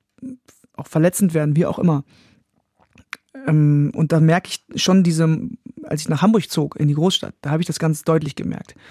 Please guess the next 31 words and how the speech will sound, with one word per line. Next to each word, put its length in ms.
Und 120
das 120
habe 100
ich 100
erst 160
in 60
den 100
letzten 480
Jahren, 460
wo 120
ich 120
selber 340
selbstständig 720
und 220
zum 160
Künstler 440
wurde 340
und 180
zum, 240
äh, 60
oder 220
auch 160
in 120
die 80
Großstadt 440
mich 160
so 80
eingliedern 440
musste, 300
habe 140
ich 80